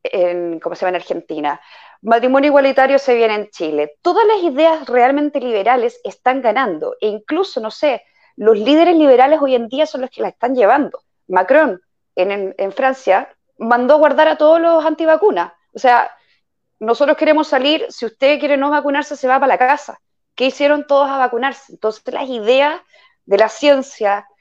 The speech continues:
de la verdad empírica, todas esas cosas, yo creo que sí están ganando terreno y ya tenemos que se establecieron. Ya sabemos cuáles son hoy en día las fuerzas políticas, que no es izquierda y derecha,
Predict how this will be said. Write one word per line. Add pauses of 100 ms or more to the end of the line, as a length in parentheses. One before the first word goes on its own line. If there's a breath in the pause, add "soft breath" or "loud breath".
(160)
de
la
verdad
empírica,
todas
esas
cosas,
yo
creo
que
sí
están
ganando (220)
terreno
y
ya
tenemos (300)
que
se
establecieron. (1160)
Ya
sabemos
cuáles
son
hoy
en
día
las
fuerzas
políticas,
que
no
es
izquierda
y
derecha,